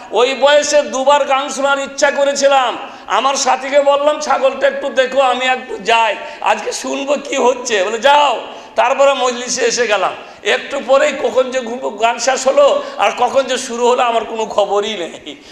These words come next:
মানে ঘুমিয়ে গেছি। মানুষজন চলে গেছে, তারপরে আমাকে উঠিয়ে বলছে, "বাবা, সব শেষ, চলো যাও।" মানে গানের শব্দ আমার কানে একটাও গেল না।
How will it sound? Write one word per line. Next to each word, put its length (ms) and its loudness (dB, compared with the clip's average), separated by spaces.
মানে 160 -2
ঘুমিয়ে 300 -2
গেছি। 420 -8
মানুষজন 520 0
চলে 260 2
গেছে, 260 0
তারপরে 240 0
আমাকে 260 -2
উঠিয়ে 280 -4
বলছে, 240 -4
"বাবা, 420 2
সব 200 2
শেষ, 300 0
চলো 160 -4
যাও।" 240 0
মানে 200 2
গানের 460 4
শব্দ 400 2
আমার 260 2
কানে 260 0
একটাও 640 2
গেল 220 2
না। 200 2